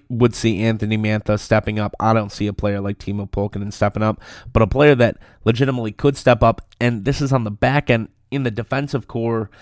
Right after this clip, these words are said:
you know, tagging along with people like Danny DeKeyser, Jonathan Ericsson, Jakob Kindl,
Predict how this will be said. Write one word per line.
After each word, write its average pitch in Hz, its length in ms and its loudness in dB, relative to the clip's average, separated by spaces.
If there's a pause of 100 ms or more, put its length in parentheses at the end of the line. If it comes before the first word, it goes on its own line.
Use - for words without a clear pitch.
(320)
you 117 120 -4
know, 107 180 -2
tagging 127 360 2
along 117 340 2
with 113 120 -6
people 113 260 -4
like 113 200 -2
Danny 113 240 0
DeKeyser, 117 680 -2
Jonathan 113 360 -4
Ericsson, 113 540 -2
Jakob 110 360 -4
Kindl, 113 480 2